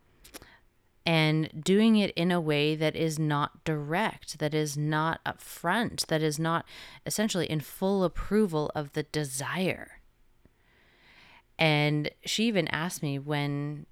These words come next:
she said that she wasn't coming, she's like, "What can we do? Like, what is the experience that you want to have?" And I could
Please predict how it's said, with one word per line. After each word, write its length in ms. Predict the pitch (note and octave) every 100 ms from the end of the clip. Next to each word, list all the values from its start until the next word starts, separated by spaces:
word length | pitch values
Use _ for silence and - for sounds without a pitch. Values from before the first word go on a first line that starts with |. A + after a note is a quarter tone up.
| - - -
she 280 | - - D3+
said 300 | C#3 - C#3+
that 120 | -
she 100 | -
wasn't 240 | D3 C#3+ -
coming, 260 | E3 D3
she's 220 | C#3+ D3
like, 160 | D3 D3 - _
"What 540 | - D3+ D3 D#3+ D3+
can 300 | - F#3 E3+
we 140 | D#3+
do? 340 | D3+ D3+ D3+ D3+
Like, 200 | D3+ -
what 140 | D#3
is 100 | E3
the 100 | E3
experience 440 | D#3 - D3+ D3 C#3+
that 100 | -
you 100 | D3
want 180 | C#3
to 40 | C#3+
have?" 180 | C#3+ D3+
And 100 | D3+
I 60 |
could 120 | -